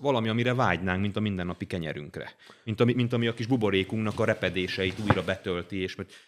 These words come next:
mert be-, beszüremlene valami más, akkor ott kell valami konteó vagy fake news, ami, ami,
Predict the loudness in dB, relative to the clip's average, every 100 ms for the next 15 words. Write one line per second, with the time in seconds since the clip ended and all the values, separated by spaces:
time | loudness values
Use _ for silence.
0 | -12 0 0 2 0 2 0 0 -2 0
1 | 0 0 -2 -2 -4 -6 -2 0 0 -4
2 | -20 _ -2 0 0 -4 -2 0 0 0
3 | 0 0 -2 -2 -2 -2 -6 -14 -10 -6
4 | -4 -4 -4 -4 -6